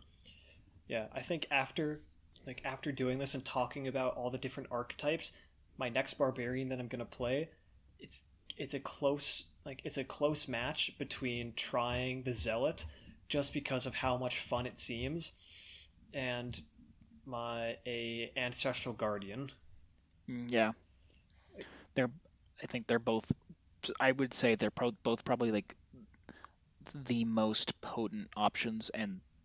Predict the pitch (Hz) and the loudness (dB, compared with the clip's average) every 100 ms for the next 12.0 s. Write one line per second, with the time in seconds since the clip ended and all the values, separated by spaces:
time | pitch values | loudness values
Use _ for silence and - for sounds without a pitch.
0 | _ - 110 104 104 - - 104 98 90 | _ 0 2 2 -2 -6 -4 -2 -2 -2
1 | - - - 90 82 78 - - - - | -4 -6 0 0 0 -4 -6 -4 -4 -4
2 | - - _ - - - - - - - | -6 -10 _ -20 -20 -20 -20 -20 -20 -20
3 | - - 143 120 123 - - - - - | -20 -12 -8 -4 -4 -6 -18 -20 -20 -20
4 | - - - - - - - - - - | -20 -20 -20 -20 -20 -20 -20 -20 -20 -20
5 | - _ _ - - - 131 131 123 - | -20 _ _ -20 -12 -8 -6 -6 -8 -10
6 | 139 160 - - 117 - 123 185 190 120 | -8 -8 -4 0 0 0 4 8 8 8
7 | 143 - 131 127 - 123 - - 135 - | 6 6 10 10 10 4 -2 6 6 6
8 | 143 - 226 127 151 185 117 110 101 98 | 6 10 10 8 4 4 4 4 2 2
9 | 107 101 110 - 101 117 127 151 170 - | 2 2 0 -6 -4 -2 0 -2 -2 -2
10 | 110 101 95 98 - - - - - - | -2 0 -2 -4 -8 -20 -20 -20 -18 -16
11 | - - - - 110 104 104 104 98 | -16 -18 -8 -6 0 6 8 8 4